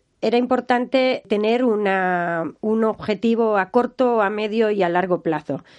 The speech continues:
De momento estamos en el de corto plazo, que es inminente, como el peligro, y para eso hemos tenido que desencajar muchas estructuras y muchas maneras de hacer que habían hecho que la, la idea de la literatura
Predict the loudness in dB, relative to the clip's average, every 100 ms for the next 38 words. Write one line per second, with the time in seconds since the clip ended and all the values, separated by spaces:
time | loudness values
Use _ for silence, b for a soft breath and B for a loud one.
0 | B B 0 2 2 0 -2 -2 -2 -2
1 | -2 0 0 -2 2 0 2 -2 0 -2
2 | 0 -2 0 -4 -4 -2 -2 0 0 0
3 | -2 -2 -2 0 0 2 0 0 0 0
4 | -2 B B B B -4 -2 -4 -2 -2
5 | 0 0 -2 0 -2 -2 0 0 0 -2
6 | -4 -4 -6 -4 -4 -2 -2 -2 -2 -2
7 | b b b b 0 2 0 -2 -6 -4
8 | 0 0 0 -4 -6 -4 -2 -2 0 -2
9 | 0 0 0 0 0 0 0 -2 0 0
10 | -2 -6 -6 0 2 2 2 0 -2 -2
11 | 0 -2 -2 -4 0 0 2 0 0 0
12 | -2 -4 -2 0 2 2 2 0 -2 -2
13 | 0 0 0 0 0